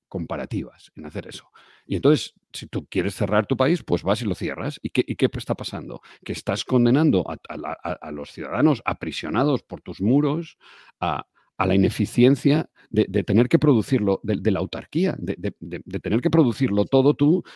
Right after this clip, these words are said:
tengas o no tengas ventajas comparativas. Hay ahí fuera, al otro lado del muro, hay maneras más eficientes de, de, de, de cultivar plátanos y tomates y, y, y, y todo lo que tú, y, o no las hay, ¿no? O sea, o no las hay, porque si tú estás en la frontera,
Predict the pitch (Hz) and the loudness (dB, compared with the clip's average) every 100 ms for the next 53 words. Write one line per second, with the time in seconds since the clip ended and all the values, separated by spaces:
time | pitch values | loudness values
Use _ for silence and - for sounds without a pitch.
0 | - 117 120 147 131 117 120 147 120 92 | 2 4 6 4 2 2 2 0 0 0
1 | 120 139 139 120 87 151 113 - 123 151 | 0 -4 -2 0 0 2 0 2 4 6
2 | 156 143 - 143 165 147 - _ - 107 | 6 2 0 -4 -2 -4 -8 _ -2 2
3 | 131 156 156 147 143 113 95 101 156 147 | 2 4 2 2 0 0 0 0 0 0
4 | 147 156 - - 110 147 127 117 135 117 | -2 -6 -14 -2 2 4 4 4 0 -2
5 | 135 147 127 131 131 127 139 104 92 - | -4 -4 -6 -2 -2 0 -2 0 -2 -2
6 | - - 104 - - 107 _ 117 - 113 | -16 -2 -2 -2 -4 -4 _ -2 2 4
7 | 98 113 113 117 117 117 113 117 - - | 6 4 4 4 4 4 0 -2 -6 0
8 | 110 101 98 107 107 - - _ - 95 | 2 2 2 2 0 -6 -20 _ -8 -6
9 | 87 - _ 110 95 - 113 - 123 160 | -6 -10 _ 2 2 2 -6 -6 -4 0
10 | 175 156 139 139 - - - - 107 - | 2 2 0 -8 -10 -20 -20 -18 -18 -18
11 | - _ _ 104 98 143 117 - 185 160 | -20 _ _ -2 2 4 2 -6 -12 -12
12 | - 165 175 - - 76 73 85 107 165 | -10 -12 -10 -12 -10 -10 -6 -6 -2 -2
13 | 85 73 - 87 82 - 98 101 95 - | -4 -12 -14 -12 -14 -10 -8 -6 -6 -8
14 | 95 87 117 104 | -12 -6 -2 0